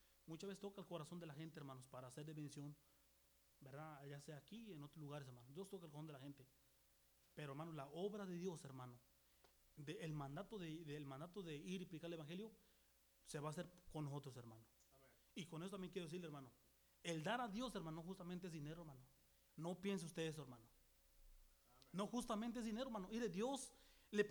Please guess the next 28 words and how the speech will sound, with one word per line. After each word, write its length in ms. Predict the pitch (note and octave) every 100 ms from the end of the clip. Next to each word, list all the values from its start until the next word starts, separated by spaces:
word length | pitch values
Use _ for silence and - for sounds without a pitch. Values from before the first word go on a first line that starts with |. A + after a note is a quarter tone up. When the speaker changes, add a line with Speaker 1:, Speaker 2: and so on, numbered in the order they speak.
| F#3+
Speaker 1:
a 80 | F#3
Dios 140 | A#3+
le 80 | C4+
podemos 400 | - A3+ B3+ G#3+
dar 160 | A#3 B3+
nuestro 220 | G#3 G#3
tiempo. 520 | G3+ A#3+ C4 C4 D#3+ - - - - - - -
Le 120 | G3+
podemos 400 | G3 G3+ A3+ A#3+
dar, 160 | G#3+ A#3+
hermanos, 400 | B3 B3+ B3 G3
este, 500 | F3+ - F#3+ E3+ D#3 C#3 - - - - - - - - -
el 160 | A3 G3+
servicio. 640 | A3 F3+ B3 B3 A#3+ F#3+ - - -
Cuando 200 | G#3+ G3+
usted, 180 | F3 A3+
si 100 | G#3
usted 160 | E3 B3+
hace 180 | B3
algo 160 | C4 A#3+
aquí 120 | A#3
en 60 | B3+
la 60 |
iglesia, 240 | A#3 B3+ A#3+
hermano, 240 | A#3 G#3+
usted 220 | G#3 F#3 A#3
está 140 | B3
dando, 500 | A3 C#4+ F4 B3+